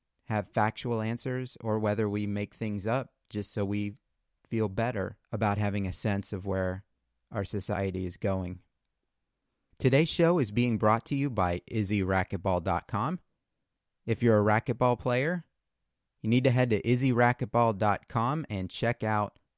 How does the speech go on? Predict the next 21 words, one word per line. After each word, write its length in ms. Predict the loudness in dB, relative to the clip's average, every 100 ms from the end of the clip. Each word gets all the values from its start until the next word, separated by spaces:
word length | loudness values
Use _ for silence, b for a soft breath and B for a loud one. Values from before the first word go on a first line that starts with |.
| _
all 200 | 4 4
the 80 | 6
racquetball 500 | 4 4 0 -2 0
equipment 400 | 0 0 0 -4
for 140 | -6 -8
sale. 480 | -4 -2 0 -2 -8 _ _ _ _ _ _ _ _ _ _
If 180 | -2 2
you're 120 | 4
not 200 | 4 4
a 40 |
racquetball 520 | 4 2 0 0 0 0
player 280 | -2 -2
and 100 | 0
you 60 | -2
just 260 | -2 -4 -2
need 180 | -4
some 160 | -2 -6
court 300 | 0 2 2
shoes, 460 | 0 0 0 0 0
whether 320 | 0 2 0
that's 440 | 0 -2 -6 -20